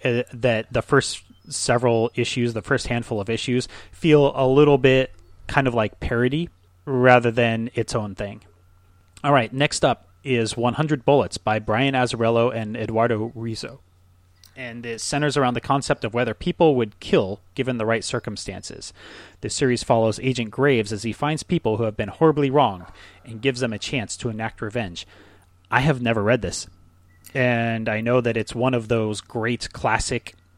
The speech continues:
Vertigo series, but it just somehow I never got to this. So this is another one on my,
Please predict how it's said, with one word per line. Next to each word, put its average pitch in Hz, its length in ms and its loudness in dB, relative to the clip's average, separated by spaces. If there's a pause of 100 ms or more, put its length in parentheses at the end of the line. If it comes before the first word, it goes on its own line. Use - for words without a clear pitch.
(320)
Vertigo 123 520 4
series, 143 560 0 (180)
but 107 260 -2 (120)
it 120 120 -4
just 120 200 -4
somehow 123 440 2
I 117 200 2
never 117 240 0
got 110 240 -2
to - 80 -8
this. 85 180 -12
So 110 260 -4
this 110 200 -4
is 107 100 -6
another 110 320 -2
one 107 220 -2
on 101 200 -4
my, 98 320 -4